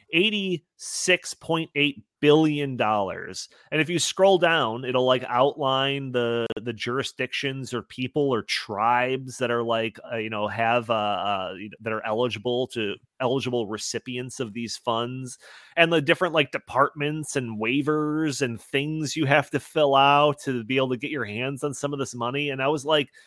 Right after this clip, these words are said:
five pages scrolling into this before I just got, like,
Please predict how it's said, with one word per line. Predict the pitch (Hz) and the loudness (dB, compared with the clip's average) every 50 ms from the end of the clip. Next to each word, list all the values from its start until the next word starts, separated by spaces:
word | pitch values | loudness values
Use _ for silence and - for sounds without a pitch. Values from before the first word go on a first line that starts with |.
| _ _ _ _ | _ _ _ _
five | - - - 165 160 165 180 185 - - | -16 -2 4 6 8 8 8 6 6 0
pages | - 135 139 143 143 127 117 117 110 101 | -2 0 2 2 2 2 0 -2 -2 -2
scrolling | - - - - 127 127 123 120 110 110 | -4 -6 -2 2 2 4 4 2 0 -2
into | 113 113 107 - 98 | -4 -4 -4 -6 -6
this | 98 92 90 - | -6 -6 -6 -6
before | - 120 - - 139 | -8 -8 -4 0 2
I | 143 151 | 2 2
just | 147 160 139 - | 2 0 -4 -2
got, | 165 143 131 | -2 0 2
like, | 139 127 127 120 _ | 2 2 0 0 _